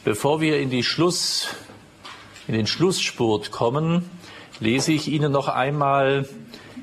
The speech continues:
aus dem Epheserbrief, aus dem fünften Kapitel, Vers einundzwanzig folgend. Wir hatten ja jeden Tag eine Bibelbetrachtung,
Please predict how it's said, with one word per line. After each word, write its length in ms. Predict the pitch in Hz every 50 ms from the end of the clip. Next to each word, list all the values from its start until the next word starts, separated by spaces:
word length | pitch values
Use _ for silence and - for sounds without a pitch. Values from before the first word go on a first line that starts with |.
| - - - - -
aus 240 | - - 117 113 -
dem 160 | 123 110 110
Epheserbrief, 1000 | - 147 156 151 - 156 127 - - 117 98 - - - 110 117 151 165 160 -
aus 160 | 165 - -
dem 180 | - 120 107 107
fünften 460 | - 160 170 175 170 - - 139 113
Kapitel, 560 | - 123 107 - - 139 131 - - 143 135
Vers 380 | - - - 113 107 110 - -
einundzwanzig 800 | - 113 131 139 135 120 - - 113 107 110 - - 101 - -
folgend. 840 | - - 117 135 147 156 127 107 98 110 147 180 170 - - - - - - - - - - - - - - - - - - - - - - - - -
Wir 100 | - 95
hatten 160 | 95 - - 107
ja 100 | 101 95
jeden 340 | 92 95 110 113 135 120
Tag 400 | - - 98 90 98 107 - -
eine 220 | 98 98 92 98 92
Bibelbetrachtung, 1120 | 87 98 98 107 117 113 107 - 107 - - - 107 107 - - - 123 113 120 127 123